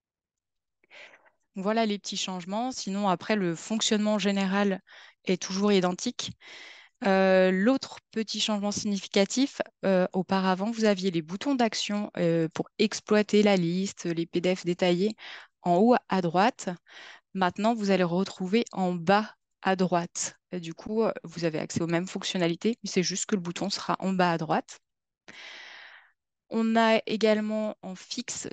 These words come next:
tout ce qui est recherche pour faire une nouvelle recherche, modifier la recherche, enregistrer la recherche, copier les, les identifiants, qui était un petit peu à gauche. Maintenant, elle est plutôt centrée. Euh,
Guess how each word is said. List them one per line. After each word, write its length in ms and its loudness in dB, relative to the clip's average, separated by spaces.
tout 120 -8
ce 100 -2
qui 200 -4
est 60 4
recherche 480 2
pour 140 -14
faire 160 -6
une 160 -4
nouvelle 280 2
recherche, 480 0
modifier 380 -6
la 100 2
recherche, 460 -4
enregistrer 500 -2
la 120 4
recherche, 580 2
copier 320 -2
les, 440 0
les 240 0
identifiants, 560 -2
qui 160 0
était 260 2
un 160 2
petit 180 -8
peu 140 2
à 100 4
gauche. 480 -4
Maintenant, 460 -4
elle 160 2
est 60 2
plutôt 300 0
centrée. 560 -4
Euh, 500 0